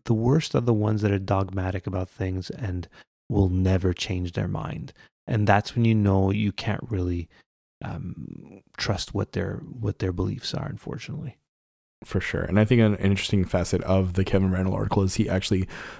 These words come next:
Speaker 2: points out that a lot of the research, quote unquote, that they're planning on undertaking is already publicly available through different databases and the like. So it's not like they're,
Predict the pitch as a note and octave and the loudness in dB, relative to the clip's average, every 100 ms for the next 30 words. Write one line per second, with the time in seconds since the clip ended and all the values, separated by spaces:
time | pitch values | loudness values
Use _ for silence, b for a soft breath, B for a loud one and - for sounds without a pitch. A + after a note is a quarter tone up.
0 | B - G#2 - G2+ G2+ G2 - G#2+ A2 | B 4 4 6 4 6 4 6 6 6
1 | G#2 F#2 G2+ - F#2 - G2 F#2 - F#2 | 6 4 4 4 0 2 2 2 4 2
2 | E2+ F2 F2+ G#2+ G2 F2+ F2+ - A#2 G2 | 2 2 4 6 6 4 2 4 4 4
3 | F#2+ F#2 F2+ G2 G2 G2 F#2+ - G2 G#2+ | 4 4 2 4 4 4 4 2 4 4
4 | G#2 F#2 F#2+ F#2 F#2+ - F#2+ F#2+ G2 F#2 | 4 2 2 2 0 -2 0 0 -2 0
5 | G2+ - F#2+ F2+ G2+ F#2 F#2 G#2 F#2+ F#2 | 0 4 2 2 2 0 0 0 0 0
6 | F#2 F#2+ F#2 - G#2+ D3+ - C#3+ | -2 0 0 2 2 2 2 2